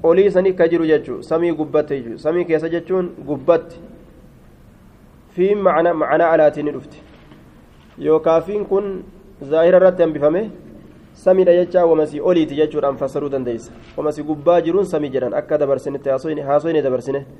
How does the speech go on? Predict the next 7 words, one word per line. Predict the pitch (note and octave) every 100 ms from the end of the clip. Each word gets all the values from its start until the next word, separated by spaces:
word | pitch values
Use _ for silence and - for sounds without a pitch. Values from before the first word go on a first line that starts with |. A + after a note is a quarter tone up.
| - - - - - - -
Taqaddasa | F3 F3 G#3+ F#3 G3 F#3
qulqullaawee | F#3 F3+ F#3 F3+ F#3 G3+
jira | F#3 F3+
ismuka | F#3+ F3+ F#3 E3+
maqaan | F3 F3 F#3 F#3
kee | F3+ E3
qulqullaawe. | E3+ D#3 D#3+ D#3+ F3 F3 F3